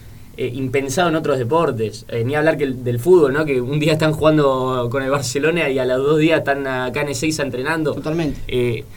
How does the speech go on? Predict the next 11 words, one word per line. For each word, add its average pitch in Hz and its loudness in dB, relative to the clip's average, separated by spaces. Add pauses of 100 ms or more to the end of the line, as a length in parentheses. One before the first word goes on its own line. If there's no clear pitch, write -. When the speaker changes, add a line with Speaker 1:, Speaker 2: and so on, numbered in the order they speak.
(440)
Speaker 1:
realmente 175 4
es 175 0
una 160 2
locura 170 6 (480)
y, 127 0
y 135 2
habla 180 6
un 170 4
poco 185 6
también 139 0
de, 113 0